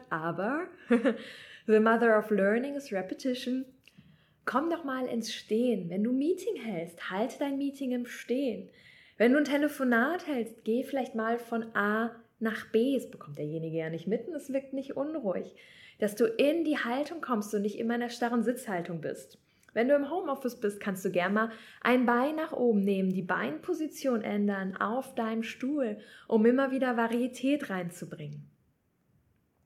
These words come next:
Ich hoffe, ich konnte dir heute mit diesen drei Tipps ein wenig Impulse geben, wie auch du schaffen kannst, deinen Alltag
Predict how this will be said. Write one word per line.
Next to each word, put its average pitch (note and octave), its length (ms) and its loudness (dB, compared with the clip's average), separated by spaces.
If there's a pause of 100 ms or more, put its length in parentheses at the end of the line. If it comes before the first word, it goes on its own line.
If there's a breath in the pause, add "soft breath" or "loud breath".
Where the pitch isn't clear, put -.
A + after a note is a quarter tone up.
(960 loud breath)
Ich A#3 200 0
hoffe, F#4+ 320 -2
ich - 120 -14
konnte B3+ 340 0
dir G#3+ 600 2
heute C4+ 360 -2
mit A#3 200 -2
diesen G3+ 400 0
drei G3 320 0
Tipps - 440 -8
ein A#3 160 0
wenig C4 300 -2
Impulse C#4 640 0
geben, B3 420 -2
wie A3 220 -2
auch - 240 -10
du D#4+ 220 0
schaffen D#4+ 420 -8
kannst, B3 400 -6
deinen G#3 320 -4
Alltag B3 640 0